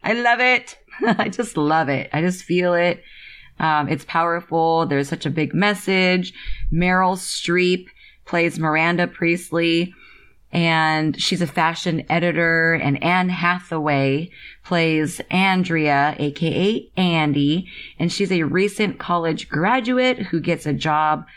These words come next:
of, uh, she's Miranda's assistant. Emily Blunt, who is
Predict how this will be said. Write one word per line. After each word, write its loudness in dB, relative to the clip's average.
of, 0
uh, 0
she's -4
Miranda's 2
assistant. 0
Emily 2
Blunt, 0
who 2
is -2